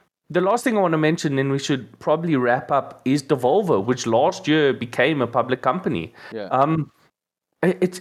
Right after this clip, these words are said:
Speaker 1: it's, that is a very interesting case because it's such, like, a small company with, like, small company D N A and the way it behaves itself, but it's slowly becoming kind of a juggernaut in
Speaker 2: Mm.
Speaker 1: the, um, in the industry.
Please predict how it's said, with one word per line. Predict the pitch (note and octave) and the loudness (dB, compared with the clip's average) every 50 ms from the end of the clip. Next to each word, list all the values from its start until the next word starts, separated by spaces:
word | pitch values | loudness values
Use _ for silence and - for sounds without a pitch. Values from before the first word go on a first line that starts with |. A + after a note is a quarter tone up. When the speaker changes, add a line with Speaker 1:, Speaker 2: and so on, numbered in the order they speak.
| - - | -4 -2
Speaker 1:
it's, | F3 D3 C3+ C3 B2 G#2+ - A#2 | -2 -2 -2 -6 -10 -12 -6 0
that | F3 G3 A#3+ B3 | 0 2 2 2
is | A#3 G3 | 2 2
a | F#3 | 2
very | D3+ B2+ C#3+ D3 D#3 D#3 D3+ C3+ | 2 2 2 2 4 2 2 0
interesting | C#3+ C3+ - D3+ C#3 - D#3 D3 C#3+ C#3+ C#3 C#3 - | -2 -4 -4 -6 -2 -2 0 0 0 -2 -4 -8 -4
case | - D3+ C#3 D#3 F3+ - - - - - - _ _ | 0 2 2 2 0 -2 -4 -8 -12 -20 -20 _ _
because | - C#3+ - F3 E3 D3+ | -8 -2 -2 0 0 0
it's | E3 D#3+ - | -2 -2 0
such, | - G#3+ A3 A#3 - - - | 0 2 0 0 -2 -2 0
like, | D#3 E3+ E3 - - | 0 0 0 0 0
a | C3+ | 0
small | - - - C#3+ C3+ C3 C#3 C#3+ | 0 0 0 0 2 2 2 2
company | C#3 - C3+ B2 B2 B2 C#3+ C3 C3 | 0 -2 -2 -2 -2 -2 -2 0 0
with, | B2 A#2+ A#2 A2 A#2 | 2 0 0 0 0
like, | G#2+ G#2+ G#2+ | -2 -2 -2
small | - - - - B2+ A#2+ A#2 A#2 A#2+ A#2 | -4 -6 -6 -4 -2 0 0 0 0 -2
company | - - A#2 A2+ A2+ A2+ B2 A#2+ A#2+ A#2 A2+ A2+ A2+ - - - - _ _ _ _ _ _ _ - A2+ | -2 -2 -2 -2 -2 -4 -2 -2 0 0 -2 -2 -4 -8 -14 -20 -20 _ _ _ _ _ _ _ -18 -8
D | A2+ A#2 A2+ A#2 A#2 | -6 -2 0 0 0
N | A2+ A2 | 2 2
A | A2 A2 A2 A2+ A2+ A2+ G#2 - - - | 2 2 4 4 4 2 0 0 -4 -6
and | F#2 G2+ G#2 G#2 A2 | -6 -4 -4 -4 -2
the | G#2 | 0
way | G2+ G#2+ A2 A#2+ A#2+ | 0 2 2 2 0
it | A#2 A#2+ | 0 0
behaves | - G2 A2 A2+ A#2 A2+ A#2+ | -2 0 0 0 -2 -2 -4
itself, | A2+ - C3+ B2+ B2+ - - | -4 -2 -2 -2 -2 0 -2
but | C3 C#3 | -2 -2
it's | C3 C3 - | -2 -6 -6
slowly | - - - A#2 A2 B2+ D#3 F3 F3+ | -6 -4 0 0 2 2 2 2 0
becoming | E3 D#3 C#3+ C3+ - D3 C#3+ C#3 D3+ D3 C#3+ C#3 A2+ - | 0 -2 -4 -2 -2 -2 -2 0 -2 -2 -4 -4 -6 -4
kind | - C3 C3+ C#3+ D3+ | -2 0 0 0 2
of | D3 | 0
a | C#3+ | 0
juggernaut | C3+ D3 C3+ C#3+ F3 F#3 F#3+ F3 B2 G2 G2 A2+ - - A#2+ | 0 0 0 0 0 0 0 2 0 0 -2 -4 -8 -10 -6
in | B2 B2+ A#2+ A#2 | -4 -4 -4 -2
Speaker 2:
Mm. | A#2 | -4
Speaker 1:
the, | B2 B2 B2 B2 | -4 -2 0 2
um, | B2 B2 A#2+ A#2+ A#2+ A#2+ A#2 A2+ A2+ A2+ - - _ _ _ _ _ _ _ _ _ _ _ _ _ _ _ _ _ _ - | 2 2 2 0 -2 -6 -8 -10 -12 -14 -18 -20 _ _ _ _ _ _ _ _ _ _ _ _ _ _ _ _ _ _ -2
in | C#3+ D3+ | 0 0
the | D3 C3+ C3+ | 2 2 2
industry. | D#3 F#3 F#3+ G#3 - - - C3+ - | 0 0 0 -2 -4 -4 -6 -6 -6